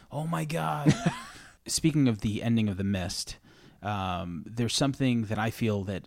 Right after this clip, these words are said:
uh, movies that are foreign to America,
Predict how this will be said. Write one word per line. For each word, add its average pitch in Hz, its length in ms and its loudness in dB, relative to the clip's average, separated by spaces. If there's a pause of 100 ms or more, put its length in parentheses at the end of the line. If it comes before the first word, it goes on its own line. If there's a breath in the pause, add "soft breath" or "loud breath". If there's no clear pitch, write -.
uh, 101 120 -10 (220)
movies 107 600 2
that 104 80 -2
are 98 80 -2
foreign 98 800 -2
to 95 400 -2
America, 92 680 -4